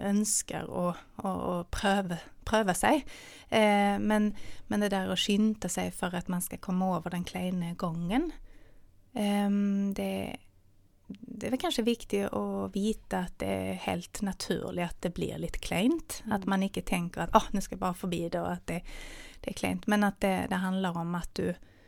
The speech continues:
Speaker 1: du ska vara sexuell samman med någon annan, och att det är icke,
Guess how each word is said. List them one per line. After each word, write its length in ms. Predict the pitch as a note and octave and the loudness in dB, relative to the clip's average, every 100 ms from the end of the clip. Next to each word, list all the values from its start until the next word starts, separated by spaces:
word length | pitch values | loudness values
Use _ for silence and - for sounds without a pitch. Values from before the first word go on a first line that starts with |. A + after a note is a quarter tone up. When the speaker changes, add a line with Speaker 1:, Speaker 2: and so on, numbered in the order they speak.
| - _ _ _ _ | -20 _ _ _ _
Speaker 1:
du 200 | B3 B3+ | -4 -2
ska 180 | - G#3 | 0 2
vara 140 | F#3+ | 2
sexuell 500 | F3+ F#3 - F#3+ F#3 | 2 -2 -2 -2 -2
samman 440 | F#3 F#3+ F3+ F3+ F3+ | 0 0 0 0 0
med 100 | F#3 | 0
någon 180 | F#3 F#3+ | 0 2
annan, 520 | G3 G3+ F3+ E3 F3+ | 4 4 2 0 -2
och 100 | F3+ | -2
att 200 | - - | -4 -2
det 80 | F3+ | -2
är 500 | E3+ E3 E3 E3+ E3+ | -2 -2 -4 -4 -2
icke, 520 | F#3 - F3+ E3+ | -4 -4 -4 -2